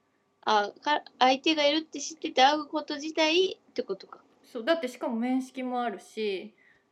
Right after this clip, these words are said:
Speaker 2: で、そもそも相手からなんかその電-、電話来たりとか、なんか疑われたりとかしてるのに、なんか、
Speaker 1: うん。
Speaker 2: そういうことをするっていうのは、あの、良くなくない？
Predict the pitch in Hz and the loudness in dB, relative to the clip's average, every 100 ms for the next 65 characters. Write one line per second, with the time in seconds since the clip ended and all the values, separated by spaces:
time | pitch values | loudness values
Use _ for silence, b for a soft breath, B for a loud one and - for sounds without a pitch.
0 | _ _ 294 277 403 302 - 233 285 262 | _ _ -6 0 2 0 -2 -2 0 0
1 | 208 - 254 269 294 285 220 240 226 214 | -2 -2 0 0 -4 -4 -2 0 0 -2
2 | 208 208 214 196 220 226 214 - 220 233 | -8 -10 -8 -2 0 -2 -6 -6 -4 -2
3 | 233 233 226 - - 190 175 190 - 220 | -2 -2 -4 -8 -6 -6 -6 -14 -8 -2
4 | 208 190 185 - 175 208 220 214 220 220 | 0 0 -4 -10 -10 -4 -2 0 2 0
5 | 214 214 190 - - - 226 214 226 196 | 0 -2 -2 -8 -14 -6 -2 0 0 -2
6 | - b b b b b _ _ _ _ | -10 b b b b b _ _ _ _
7 | _ - 214 220 262 392 240 180 - _ | _ -2 2 4 4 4 0 -4 -12 _
8 | _ _ _ _ 233 220 160 - - 220 | _ _ _ _ -2 -2 -4 -8 -8 -6
9 | 226 _ _ _ - - - - 226 208 | -6 _ _ _ -20 -20 -20 -4 0 2
10 | 208 220 214 190 185 - 208 214 214 220 | 0 -4 -4 -4 -6 -4 -2 -2 -2 -2
11 | 214 349 330 196 - - _ _ - 208 | 2 6 6 4 -2 -14 _ _ -10 -8
12 | 196 185 185 - - - 214 196 196 175 | -8 -12 -14 -16 -12 -2 -2 -2 -6 -8
13 | 180 - 202 311 | -12 -10 -8 -8